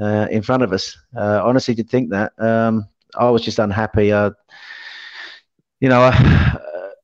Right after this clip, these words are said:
<sighs> you know, I, I can't. Uh, first thing I said was, uh, to some guy,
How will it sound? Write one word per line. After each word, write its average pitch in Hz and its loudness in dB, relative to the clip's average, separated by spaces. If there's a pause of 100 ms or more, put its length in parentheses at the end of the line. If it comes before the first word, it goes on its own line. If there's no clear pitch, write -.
(760)
<sighs> 85 -8
you 127 0
know, 123 4
I, 135 4
I 135 2
can't. 160 2 (1160)
Uh, 92 -6 (400)
first 208 2
thing 156 2
I 139 2
said 139 2
was, 117 2
uh, 120 4
to 113 -14
some 117 -2
guy, 113 0